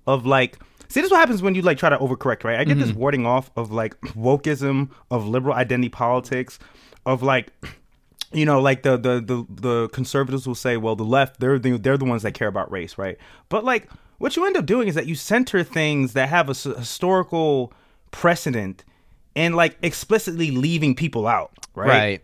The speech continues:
Speaker 1: And discriminating against them, right? Because, I mean, like,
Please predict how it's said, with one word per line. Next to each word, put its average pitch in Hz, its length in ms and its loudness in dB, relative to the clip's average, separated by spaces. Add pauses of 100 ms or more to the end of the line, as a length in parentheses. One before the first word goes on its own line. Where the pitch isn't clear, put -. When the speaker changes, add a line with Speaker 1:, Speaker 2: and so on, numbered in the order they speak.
(240)
Speaker 1:
And 151 120 2
discriminating 151 640 2
against 135 400 2
them, 107 180 -4
right? 131 180 2
Because, 175 300 -2
I 208 60 2
mean, 208 220 -2
like, 196 200 0